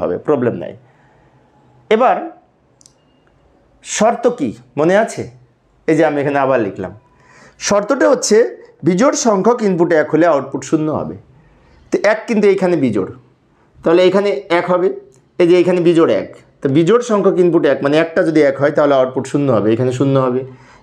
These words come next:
এখানে এক বিজোড়, তা আউটপুট শূন্য হবে। এখানে বিজোড় না, তাই এক।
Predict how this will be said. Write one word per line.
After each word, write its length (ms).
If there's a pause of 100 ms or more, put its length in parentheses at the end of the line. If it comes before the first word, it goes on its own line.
(100)
এখানে 200 (100)
এক 60 (100)
বিজোড়, 260 (440)
তা 60
আউটপুট 280
শূন্য 260
হবে। 200 (260)
এখানে 220
বিজোড় 340 (100)
না, 100 (720)
তাই 120 (100)
এক। 200